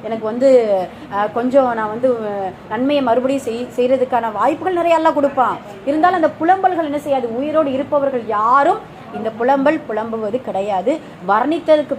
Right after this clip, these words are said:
பின்னாடி இந்த புலம்பலுக்கு எந்த வேல்யூவும் கிடையாது. ஏதாவது ஒரு மாற்றம் ஏற்படுமா? அல்லாஹ் ஏதாவது ஒரு மறுபடியும் ஒரு உயிரை கொடுத்து, "சரி போ" அப்படின்னு மன்னிச்சு மறுபடியும் அமல் செய்யக்கூடிய வாய்ப்பை கொடுப்பானா?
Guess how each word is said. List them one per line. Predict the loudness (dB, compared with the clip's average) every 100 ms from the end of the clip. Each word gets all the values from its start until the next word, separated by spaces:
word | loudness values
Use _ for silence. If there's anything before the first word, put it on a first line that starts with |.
| -6
பின்னாடி | -4 0 0
இந்த | 0 -2 -2
புலம்பலுக்கு | 0 0 2 2 2 0 -4
எந்த | -2 0 -2
வேல்யூவும் | 0 2 4 4 2 2
கிடையாது. | 0 0 -2 -8 -20 -20 -20 -20 -10
ஏதாவது | 0 2 2
ஒரு | 2
மாற்றம் | 0 0 2
ஏற்படுமா? | 2 2 -2 -4 -8 -6
அல்லாஹ் | 0 2
ஏதாவது | 4 4 6 4 2 -8
ஒரு | -2 2 2 0
மறுபடியும் | 2 2 2 2 4
ஒரு | 4 4
உயிரை | 4 4
கொடுத்து, | 4 2 0 -2
"சரி | 0 0
போ" | 4 4 4 -2 -4
அப்படின்னு | 0 2 2
மன்னிச்சு | 0 0 -2
மறுபடியும் | 0 0 2 2 0
அமல் | -2 -4 -2
செய்யக்கூடிய | -2 -2 0 2
வாய்ப்பை | 2 2 0
கொடுப்பானா? | 0 -2 -4